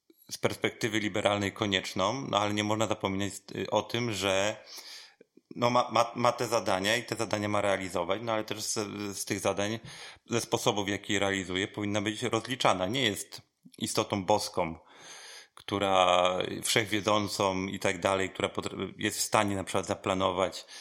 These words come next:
ro-, rozwój gospodarczy. Myślę, że o tym jeszcze porozmawiamy też przy okazji kolejnej pozycji, którą będziemy omawiali.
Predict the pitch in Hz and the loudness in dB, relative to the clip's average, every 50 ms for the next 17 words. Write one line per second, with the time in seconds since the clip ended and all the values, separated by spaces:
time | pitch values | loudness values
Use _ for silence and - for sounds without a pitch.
0 | - - - - - - - 110 - 107 110 - 107 107 113 107 98 95 101 98 | -16 -16 -18 -20 -16 -6 -4 0 0 2 0 0 2 2 2 2 2 0 -2 -4
1 | - 98 - - - 90 92 90 - - - 101 92 - - 95 92 92 90 - | -4 -6 -6 -6 -4 -4 -2 -4 -4 -4 -4 -4 -4 -4 -4 -4 -4 -4 -4 -4
2 | 101 92 87 - - - - - 95 87 90 90 85 90 90 90 87 - - 90 | -6 -6 -6 -6 -10 -8 -6 -4 -4 -2 -2 -2 -2 -2 -2 -2 -2 -2 -4 -4
3 | - - - - - - - - - - - - - _ - - - - - 104 | -4 -6 -8 -10 -14 -16 -14 -14 -12 -12 -14 -14 -16 _ -20 -10 -4 -2 0 0
4 | - - 101 90 90 92 - - 110 107 110 107 98 90 90 85 82 - - 98 | 2 2 0 0 -2 -6 -2 2 2 2 4 2 0 -2 -4 -6 -8 -6 -6 -6
5 | 90 90 90 82 - 92 85 - - - 95 90 90 82 92 90 90 92 90 87 | -6 -4 -6 -8 -8 -10 -12 -10 -6 -4 -4 -4 -4 -4 -4 -2 -2 -2 -2 -2
6 | 90 85 82 82 101 127 160 156 - | -2 -2 -2 -2 -2 -4 -4 -6 -10